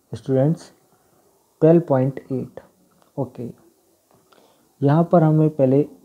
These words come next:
ज़ीरो पर एक point लगाते हैं और ये ट्वेल्व हमारी distance आ गई है, ट्वेल्व के बाद ट्वेल्व पॉइंट फ़ाइव, ट्वेल्व पॉइंट सिक्स सेवन एट, ठीक है। और आप देख लीजिए थर्टीन से, थर्टीन का ये रहा वन, टू,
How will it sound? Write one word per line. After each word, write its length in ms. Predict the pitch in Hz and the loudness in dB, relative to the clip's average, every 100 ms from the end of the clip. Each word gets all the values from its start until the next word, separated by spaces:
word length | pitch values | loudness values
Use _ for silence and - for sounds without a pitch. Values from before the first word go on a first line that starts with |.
| - | -10
ज़ीरो 460 | 131 120 147 165 165 | -10 -2 2 4 4
पर 200 | 160 139 | 0 -2
एक 180 | 135 - | -2 -4
point 220 | 131 127 | -6 -4
लगाते 400 | 127 123 123 139 | -4 -4 -6 -8
हैं 160 | 143 185 _ _ _ _ _ _ _ _ _ - | -8 -10 _ _ _ _ _ _ _ _ _ -4
और 100 | 131 | 0
ये 200 | 127 139 | 2 2
ट्वेल्व 340 | 131 147 156 160 | 0 2 4 4
हमारी 300 | 147 147 151 | 2 4 4
distance 480 | 131 - 143 131 143 | 2 -2 -2 0 4
आ 80 | 131 | 4
गई 200 | 139 135 | 6 6
है, 100 | 160 | 4
ट्वेल्व 260 | 160 135 131 | 4 0 0
के 120 | 135 | 0
बाद 340 | 131 135 139 - _ _ _ _ 143 | 4 4 2 -4 _ _ _ _ 0
ट्वेल्व 180 | 131 127 | 2 2
पॉइंट 160 | 127 127 | 0 -2
फ़ाइव, 400 | 143 135 143 151 | 2 6 6 4
ट्वेल्व 260 | 147 131 | -2 -4
पॉइंट 140 | 131 123 | -2 -4
सिक्स 260 | 147 143 - | -2 -2 -2
सेवन 360 | 135 127 160 - - | -4 -2 -4 -8 -18
एट, 260 | - - - _ _ _ _ _ _ _ _ _ _ - | -18 -20 -20 _ _ _ _ _ _ _ _ _ _ -6
ठीक 180 | 135 170 | 0 0
है। 140 | 180 - _ _ _ _ - | 0 -4 _ _ _ _ -10
और 120 | 127 | -4
आप 120 | 120 | -2
देख 240 | 120 135 147 | -2 -4 -2
लीजिए 340 | 139 143 156 180 - | 0 2 0 -2 -16
थर्टीन 480 | - 131 - 165 170 | -6 -6 0 2 2
से, 340 | 160 135 127 - _ _ _ _ _ _ _ _ _ - | 0 -4 -4 -6 _ _ _ _ _ _ _ _ _ -6
थर्टीन 340 | 127 143 139 | -4 0 0
का 120 | 135 | 2
ये 160 | 135 131 | 2 2
रहा 120 | 147 | 0
वन, 480 | 143 127 127 131 147 147 _ - | -2 -4 -2 -2 -4 -8 _ -6
टू, 160 | 127 | -6